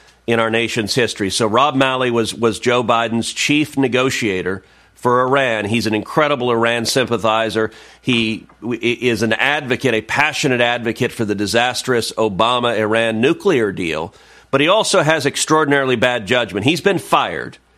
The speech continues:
He's had his security clearances stripped, which I want you to pause and think, just how bad does his conduct have to be to have his security clearances pulled by this ideological and radical White House? But we now know also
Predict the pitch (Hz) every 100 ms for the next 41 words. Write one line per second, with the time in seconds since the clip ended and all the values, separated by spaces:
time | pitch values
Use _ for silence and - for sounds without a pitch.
0 | _ _ _ 147 143 - 170 165 170 151
1 | - 143 - 196 214 202 - 185 170 160
2 | 143 147 131 - - - 151 90 - -
3 | - - 131 139 143 190 180 - 156 147
4 | 127 120 - 147 120 - - - 147 190
5 | - 190 185 107 151 156 135 135 135 -
6 | - 147 135 135 - 143 127 - 101 135
7 | 127 117 - - 123 135 127 113 - -
8 | 156 151 139 - 139 131 113 120 107 -
9 | 143 131 127 101 110 113 95 127 151 139
10 | - - - _ 135 147 143 131 131 131
11 | 120 123 120 110 120 120 117 110 110 139
12 | 117 117 98 - 110 120 123 160 220 202
13 | 165 156 165 160 127 107